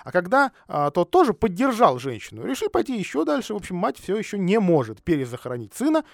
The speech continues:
или обустроить его могилу, ну или пока, соответственно,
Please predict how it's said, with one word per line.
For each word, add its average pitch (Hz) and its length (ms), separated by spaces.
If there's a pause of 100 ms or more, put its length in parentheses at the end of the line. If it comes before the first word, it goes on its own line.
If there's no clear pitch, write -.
(160)
или 151 200
обустроить 113 540
его 101 140
могилу, 240 500 (240)
ну 214 160
или 175 80
пока, - 260
соответственно, 139 440